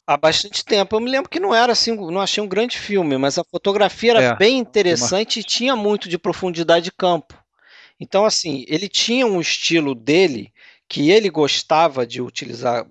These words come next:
Speaker 1: grande profundidade de campo, e ele gostava de utilizar também esse, esse chiaroscuro, né, que eles chamam, que é,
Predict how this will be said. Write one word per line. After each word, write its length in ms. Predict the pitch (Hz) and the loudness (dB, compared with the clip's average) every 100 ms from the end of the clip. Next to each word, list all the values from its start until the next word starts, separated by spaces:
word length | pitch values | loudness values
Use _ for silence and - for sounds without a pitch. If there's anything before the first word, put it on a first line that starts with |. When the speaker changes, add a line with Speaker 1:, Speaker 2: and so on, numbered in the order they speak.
| _ _ _ | _ _ _
Speaker 1:
grande 440 | - 139 160 - | -2 0 -2 -6
profundidade 600 | - 131 135 113 120 117 | -12 -12 -10 -2 -2 -2
de 60 | - | -4
campo, 460 | - 170 165 - _ - - - | -2 -2 -2 -10 _ -20 -20 -8
e 140 | 139 | -2
ele 140 | 175 180 | 0 2
gostava 600 | 208 - - 175 180 190 | 2 2 2 2 2 -2
de 120 | 202 | -6
utilizar 480 | 196 - 190 185 175 | -8 -8 -6 -2 -2
também 420 | 190 156 165 180 | -2 -2 -2 -2
esse, 400 | 175 - 190 196 | -4 -6 -8 -8
esse 340 | 156 165 - 175 | -6 -4 -6 -6
chiaroscuro, 880 | - 170 196 185 - - 170 156 117 | 0 2 2 -2 -4 -4 -2 0 -2
né, 180 | 117 123 | -4 -4
que 100 | 127 | -6
eles 140 | 113 | -6
chamam, 720 | - - - - 160 160 127 | -6 -8 -10 -6 0 0 0
que 160 | 113 131 | -4 -2
é, 180 | 131 | 0